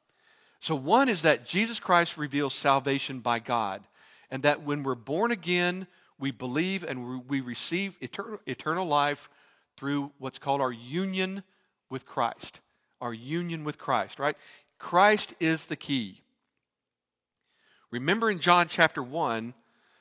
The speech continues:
John writes that in him was life, referring to the Word, Jesus Christ. Jesus also said, "What? I am the way,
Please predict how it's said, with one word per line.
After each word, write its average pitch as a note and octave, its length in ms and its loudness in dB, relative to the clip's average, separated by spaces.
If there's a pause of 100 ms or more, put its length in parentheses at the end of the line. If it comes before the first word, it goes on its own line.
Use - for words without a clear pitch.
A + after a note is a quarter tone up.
(160)
John C#3 280 0
writes C#3+ 280 2
that C3 200 -2
in F3+ 180 2
him F3+ 280 2
was D3+ 220 -2
life, B2+ 520 0 (920)
referring C3+ 440 -2
to C3+ 120 -8
the A#2 80 -8
Word, A#2 340 -4
Jesus A#2 320 -12
Christ. - 500 -6 (500)
Jesus D#3 360 -6
also G3 300 2
said, C3+ 300 -4
"What? D3 200 0
I C#3 140 4
am D#3 160 0
the E3 80 -4
way, F3 480 2